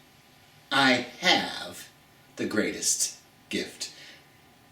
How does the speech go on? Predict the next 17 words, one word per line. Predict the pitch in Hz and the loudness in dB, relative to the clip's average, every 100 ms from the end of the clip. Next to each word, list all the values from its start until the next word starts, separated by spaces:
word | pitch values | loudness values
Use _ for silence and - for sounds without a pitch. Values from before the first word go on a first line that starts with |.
| - | -2
And | 117 | 0
it's | 104 110 | 0 0
right | 120 120 123 | 2 2 2
before | - 120 117 | -2 2 4
my | 101 101 110 | 4 2 0
eyes, | 110 101 101 101 - | 2 4 4 2 -2
and | - 185 | 2 4
it | 156 | 4
makes | 110 104 - | 2 0 -2
me | 160 | -2
smile. | 165 - 104 92 - - - - - - _ _ _ _ _ _ _ _ - _ _ _ _ - - - - | 2 2 0 -6 -10 -14 -18 -20 -20 -20 _ _ _ _ _ _ _ _ -20 _ _ _ _ -16 -16 -4 2
Okay, | 202 - - - - - - - - - - - 190 | 2 2 -6 -8 -16 -20 -8 -6 -6 -14 -20 -14 2
Mister | 214 202 | 4 6
Davis | 170 165 143 - | 6 6 6 4
picked | - - - | 4 4 6
out | 156 - - - - | 6 4 -2 -12 0
some | - 170 160 | 4 6 4